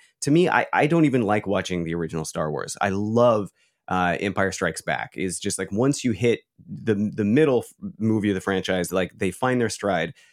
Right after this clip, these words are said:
And we were talking about this a little bit, actually, before we started rolling, that, you know, to me, Superman two is just a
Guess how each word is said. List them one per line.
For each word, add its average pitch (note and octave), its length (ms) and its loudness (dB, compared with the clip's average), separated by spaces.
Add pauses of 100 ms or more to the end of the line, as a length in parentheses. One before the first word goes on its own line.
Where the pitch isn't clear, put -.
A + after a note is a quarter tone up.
(160)
And F#2+ 160 2
we A2 80 4
were G#2+ 60 0
talking G#2+ 280 2
about F#2+ 140 0
this F#2 160 -4
a F#2 60 -4
little F#2+ 160 0
bit, F#2 100 -2
actually, F2 280 -2
before E2+ 340 -4
we E2 80 -2
started E2 260 -4
rolling, F2+ 400 0 (320)
that, F#2 320 2
you G#2+ 80 -2
know, F#2 100 2
to G2+ 160 -8
me, A2+ 200 2
Superman F#2 480 -2
two G2+ 500 0
is F#2 180 -4
just - 240 -6 (100)
a F2+ 100 0